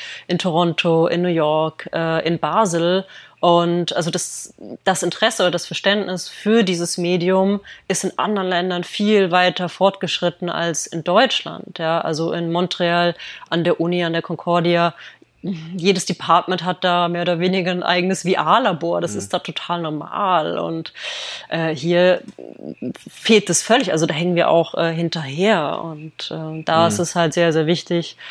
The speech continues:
Speaker 1: ja, dran zu bleiben und da eben junge Künstler oder überhaupt Künstlerinnen und Künstler zu fördern, die sich mit dem Medium auseinandersetzen. Und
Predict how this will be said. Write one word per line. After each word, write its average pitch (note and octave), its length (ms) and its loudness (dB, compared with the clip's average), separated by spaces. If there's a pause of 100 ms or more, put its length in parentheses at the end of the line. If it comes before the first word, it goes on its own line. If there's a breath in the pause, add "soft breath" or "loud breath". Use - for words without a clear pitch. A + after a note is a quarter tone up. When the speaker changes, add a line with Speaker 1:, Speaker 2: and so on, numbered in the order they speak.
(420 loud breath)
Speaker 1:
ja, E3 240 2
dran F3+ 320 0
zu F3+ 180 0
bleiben D#3+ 300 0
und D#3+ 160 -4
da E3+ 180 6
eben D#3+ 300 0
junge E3 300 0
Künstler E3+ 360 -2
oder D#3 100 4
überhaupt D#3 380 0
Künstlerinnen E3+ 480 2
und D#3 80 -2
Künstler E3+ 340 0
zu E3 100 -6
fördern, E3 360 -2
die F3+ 160 4
sich F3+ 180 2
mit E3 140 -4
dem E3 100 0
Medium E3+ 280 -2
auseinandersetzen. F3+ 880 -6
Und E3 380 -4